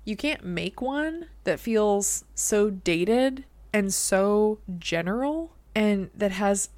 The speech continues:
absolutely nothing to say. And I think in order to make a social commentary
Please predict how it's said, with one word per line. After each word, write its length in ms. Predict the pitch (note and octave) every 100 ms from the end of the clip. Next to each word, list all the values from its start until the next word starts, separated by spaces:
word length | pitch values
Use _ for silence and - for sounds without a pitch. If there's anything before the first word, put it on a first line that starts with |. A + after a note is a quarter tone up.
| -
absolutely 560 | G#3+ A#3 - F#4 F4+ C4
nothing 340 | G#3+ G#3 B3
to 60 | A3
say. 640 | - E3+ F3 A#3+ D#4 F4 -
And 140 | A#3
I 80 | A#3+
think 200 | A#3+ D#4
in 80 | E4
order 300 | A#3 A3 B3+
to 140 | -
make 260 | G3+ F3+ F#3
a 80 | G#3+
social 300 | F#3 F3+ F3+
commentary 960 | - F#3 A3+ G#3+ F3 F3 E3+ C2 F#3+